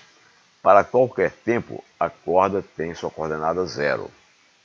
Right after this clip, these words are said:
Sua função, a função da corda, neste ponto, mais ou menos A sobre dois, é, será sempre zero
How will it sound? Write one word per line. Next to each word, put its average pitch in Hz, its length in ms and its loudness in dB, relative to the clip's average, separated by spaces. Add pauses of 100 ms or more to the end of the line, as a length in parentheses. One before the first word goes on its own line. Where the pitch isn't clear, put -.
Sua 53 100 -10
função, 69 560 -8
a - 60 -4
função 76 420 -12
da 60 140 -6
corda, 82 480 -4 (800)
neste 80 360 -8
ponto, 92 560 -10 (720)
mais 73 400 -4
ou 73 80 -8
menos 65 320 -12
A 65 100 -4
sobre 65 260 -12
dois, 85 200 -4
é, 73 60 -6
será 78 480 -2
sempre 113 420 -8
zero 82 460 -6